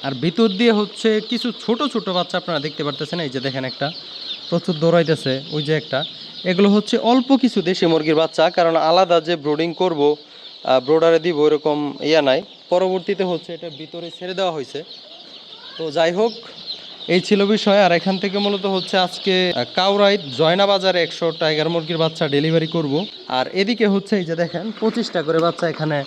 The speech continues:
বান্ডিল করা হয়েছে, চারটা জুড়ির মধ্যে মোট একশো বাচ্চা। কতটা বড় বড় এবং অ্যাক্টিভ চঞ্চল বাচ্চাগুলা। আহ, এদিকে হচ্ছে ফাউমির বাচ্চা ব্রুডিং হইতেছে।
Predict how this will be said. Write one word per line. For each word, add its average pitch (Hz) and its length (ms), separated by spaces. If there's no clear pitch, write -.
বান্ডিল 151 300
করা 165 240
হয়েছে, 147 360
চারটা 175 260
জুড়ির 156 240
মধ্যে 156 240
মোট 156 180
একশো 156 240
বাচ্চা। 131 320
কতটা 196 300
বড় 139 220
বড় 135 360
এবং 127 180
অ্যাক্টিভ 127 340
চঞ্চল 180 300
বাচ্চাগুলা। 143 440
আহ, - 760
এদিকে 180 340
হচ্ছে 185 300
ফাউমির 196 480
বাচ্চা 214 300
ব্রুডিং 160 280
হইতেছে। 165 480